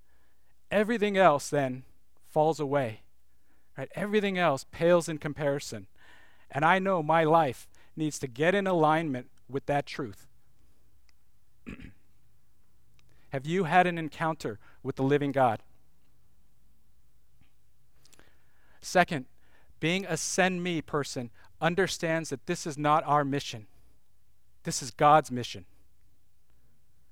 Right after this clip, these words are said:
This goes back to the feeling that missions is simply a duty, right? An obligation as believers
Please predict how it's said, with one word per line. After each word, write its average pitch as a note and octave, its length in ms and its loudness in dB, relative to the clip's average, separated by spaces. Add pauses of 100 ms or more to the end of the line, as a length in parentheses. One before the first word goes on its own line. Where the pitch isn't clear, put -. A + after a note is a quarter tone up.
(580)
This F3 160 -2
goes G3 200 0
back E3+ 260 0
to - 80 -4
the D#3 120 -2
feeling E3+ 420 0
that D3+ 180 0 (140)
missions E3+ 360 -6
is D#3+ 120 -8
simply E3+ 400 -4
a B2+ 60 -2
duty, C3+ 440 -4 (400)
right? C#3+ 280 -4
An D3 180 0
obligation D#3+ 760 0
as C#3 160 -6
believers C#3 640 -4